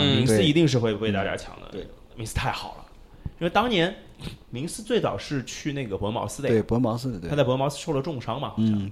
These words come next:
Speaker 3: 对。
Speaker 2: 然后，哎呦，哎，明斯最早是不是伊普斯维奇出来的啊？我有点不记得了，还是，反正是一个低级别的球队，因为也是低级别球队挖上来的，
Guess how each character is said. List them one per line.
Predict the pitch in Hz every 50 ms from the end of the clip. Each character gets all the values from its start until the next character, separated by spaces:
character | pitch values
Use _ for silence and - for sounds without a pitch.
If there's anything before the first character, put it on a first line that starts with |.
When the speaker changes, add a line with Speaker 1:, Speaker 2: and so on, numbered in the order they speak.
| -
Speaker 3:
对。 | - 98 90 87 95 - - - - - - - -
Speaker 2:
然 | - 98 92
后， | - - - -
哎 | - 90 82
呦， | 87 - 58 - - - - - - - - -
哎， | - 202
明 | 208 - -
斯 | - - -
最 | 262 214
早 | 165 127
是 | 117 - -
不 | -
是 | - -
伊 | 220 226
普 | 220 -
斯 | - - - 180
维 | 214
奇 | 220 - - - -
出 | - - -
来 | - -
的 | - - -
啊？ | - - - - - - - - - - - - - - - - - - - - - -
我 | - 131
有 | 151
点 | 165 143 110
不 | 107 110
记 | - - 196
得 | 123 98
了， | - - - -
还 | - 107 104
是， | - - 107 98
反 | 98 - 107
正 | 113 147
是 | 160 - 180
一 | 156
个 | 143 151 143 123 107 - - - - - -
低 | - 160 165
级 | 143 - 117
别 | 104 107 101 98
的 | 104 101 98
球 | - - 107 95
队， | 92 101 98 95
因 | 98 101 101
为 | 104 101 104 104
也 | 87 101 98 92
是 | - - 117 110 104 101 - - - - - - - - - - - - - -
低 | - 139
级 | 131 127
别 | 131 120
球 | 113 110
队 | 113 120
挖 | 127 143 147 160 180
上 | - - - 117
来 | 52 52 -
的， | - -